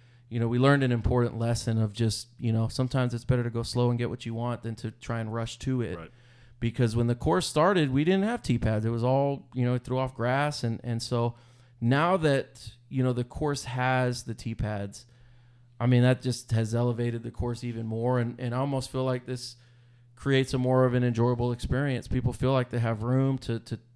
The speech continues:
Speaker 1: you know, run up on different angles and
Speaker 2: Hundred percent.
Speaker 1: uh, you know, be friendlier for, for righties, lefties. And some of these holes that are wooded, you know, are, are,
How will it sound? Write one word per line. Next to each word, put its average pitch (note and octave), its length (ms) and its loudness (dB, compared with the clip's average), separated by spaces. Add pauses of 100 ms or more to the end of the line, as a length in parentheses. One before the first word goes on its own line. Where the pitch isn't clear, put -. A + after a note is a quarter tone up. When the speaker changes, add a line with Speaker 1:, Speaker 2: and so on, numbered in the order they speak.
(180)
Speaker 1:
you B2 160 -4
know, A#2+ 100 -6
run B2+ 280 0
up C3+ 160 -2
on A#2+ 100 0
different A#2 300 -6
angles A2+ 440 -8
and A2+ 280 -10
Speaker 2:
Hundred F2+ 160 -12
percent. E2+ 360 -14 (160)
Speaker 1:
uh, A#2 220 -4
you A#2+ 180 -4
know, A#2+ 120 0
be B2 120 -2
friendlier B2+ 460 2
for, A#2 300 -6
for A#2 160 -6
righties, A#2+ 380 0
lefties. B2 500 -2
And A#2 120 -4
some G#3 160 0
of D#4 60 -2
these E3+ 160 -2
holes C#3 240 2
that B2+ 160 2
are D#3+ 160 2
wooded, A#2+ 460 -2
you B2 120 0
know, A#2+ 220 2
are, B2 180 -2
are, A#2+ 300 -4